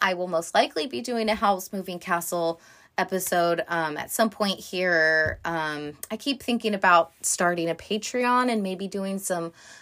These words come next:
some, like, bonus episodes on there. So we'll see. We'll see how that goes. We'll see what's up with that. But, um, for now, this is where you can find everything. Um,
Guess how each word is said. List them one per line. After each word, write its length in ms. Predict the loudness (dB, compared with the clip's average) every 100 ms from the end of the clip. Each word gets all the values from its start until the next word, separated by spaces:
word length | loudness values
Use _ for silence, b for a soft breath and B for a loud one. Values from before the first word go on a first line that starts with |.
| B B
some, 200 | -4 -2
like, 240 | -2 -4 _
bonus 400 | 2 2 0 0
episodes 600 | -2 -2 0 0 0 0
on 200 | 0 0
there. 320 | 2 4 4 2
So 300 | 0 2 4
we'll 220 | 4 4
see. 480 | 0 0 2 4 4
We'll 160 | 2
see 220 | 2 0
how 160 | 4 4
that 220 | 4 2
goes. 400 | 2 2 0 -2
We'll 100 | -4
see 200 | -4 -2
what's 220 | -2 0 0
up 140 | -2
with 140 | -4
that. 320 | -2 0 0 -4 b b _
But, 160 | 8 8
um, 240 | 6 2
for 160 | 2 6
now, 300 | 8 8 4
this 200 | -2 -4
is 140 | -2
where 80 | -2
you 100 | 0
can 140 | -2
find 480 | 4 6 6 0 -6 B B B 4
everything. 800 | 6 6 0 0 0 0 -2 -6 -4
Um, 800 | -2 0 0 -2 -4 -6 -12